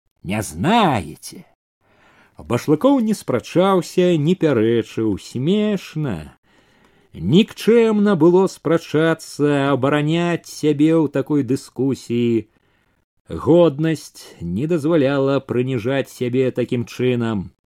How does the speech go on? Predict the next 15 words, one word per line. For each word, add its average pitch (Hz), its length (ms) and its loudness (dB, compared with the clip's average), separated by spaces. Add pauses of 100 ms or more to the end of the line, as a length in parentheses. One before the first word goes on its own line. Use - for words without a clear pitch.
(1120)
Ігнат 147 540 4
махнуў 151 720 -2
неспакойнаю, 143 1160 0
кручкаватую 127 1000 -2
рукою, 143 720 2 (360)
як 107 360 -2
чалавек, 143 640 0
што - 300 -6
гатовы 131 480 0
на 127 160 -2
ўсё. 123 720 -2 (640)
«Ну, 196 340 2
так 180 460 -2
і 156 80 4
быць. 120 920 0